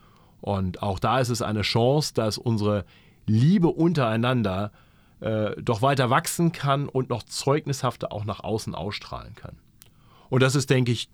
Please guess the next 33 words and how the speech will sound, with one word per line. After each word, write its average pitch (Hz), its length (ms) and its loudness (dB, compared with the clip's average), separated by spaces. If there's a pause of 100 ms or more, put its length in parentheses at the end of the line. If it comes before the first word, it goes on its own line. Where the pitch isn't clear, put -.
die, 120 100 0
der 113 140 0
dritte 160 320 2
Aspekt, 117 480 -2
den 113 100 2
wir 107 120 2
bedenken 98 360 -2
können. 107 320 0 (460)
Äh, 107 300 0
wir 110 100 2
können 156 260 2
gerade 120 320 2
in 147 100 0
dieser 123 220 0
Krise 127 560 -2
eben 113 300 -2
auch 127 520 2 (360)
den 123 400 4
Menschen, 139 400 2
die 127 180 -2
keine 185 420 0
Zuversicht 104 540 -2
haben, 92 200 -4
keine, 175 380 0 (260)
kein 147 180 0
Wissen 208 240 0
darum 135 280 2
haben, 110 200 0
da 110 80 -2
gibt 143 240 -2
es - 180 -8
einen 110 240 0
Gott, 101 220 -2